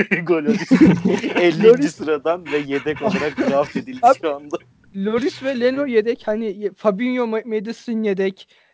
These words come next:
Speaker 2: E, Wijnaldum, <laughs> Ward yedek falan, ne bileyim yani.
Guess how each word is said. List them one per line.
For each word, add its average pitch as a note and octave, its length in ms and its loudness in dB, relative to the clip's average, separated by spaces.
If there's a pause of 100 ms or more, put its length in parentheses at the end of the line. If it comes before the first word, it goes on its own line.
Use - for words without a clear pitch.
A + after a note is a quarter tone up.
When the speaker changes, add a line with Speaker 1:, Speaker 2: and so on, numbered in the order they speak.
Speaker 2:
E, F3+ 200 -2
Wijnaldum, A3+ 600 2
<laughs> - 0 -
Ward G#3 420 0
yedek G3+ 380 -4
falan, G#3+ 300 -4
ne A3 140 -8
bileyim C#4+ 280 -2
yani. D#3+ 240 -10